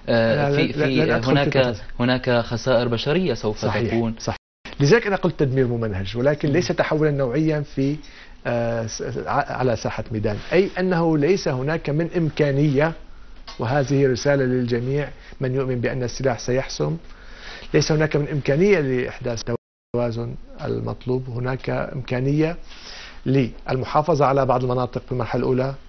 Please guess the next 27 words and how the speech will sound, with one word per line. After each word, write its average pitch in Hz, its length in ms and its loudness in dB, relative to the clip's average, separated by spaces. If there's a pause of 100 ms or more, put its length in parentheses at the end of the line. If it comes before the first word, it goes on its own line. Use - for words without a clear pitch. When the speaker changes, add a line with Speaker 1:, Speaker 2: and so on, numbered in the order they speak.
(200)
Speaker 2:
لأن 123 200 0
الجيش 117 520 0 (100)
يعني 113 360 -2
لديه 120 260 2
حسابات 117 440 -2
كثيرة 123 360 0
قبل 117 420 0 (100)
خوض 123 240 0
معارك 113 320 -2
في 123 120 -4
بعض 113 120 -2
المناطق 120 440 -2 (520)
ومتعلقة 123 680 0
بالربح 120 340 0
والخسارة 123 520 -2
وبالمدنيين 117 960 0
تحديدا. 117 440 0
Speaker 1:
نعم. - 640 -6 (120)
Speaker 2:
لديه 135 400 4 (340)
على، 117 360 0 (120)
آه، 127 240 -4
افتعال، 127 600 2 (720)
آه، 113 1300 -2
محاولات 127 520 2
اختراق 135 380 0
في - 140 -4
منطقة 120 600 -2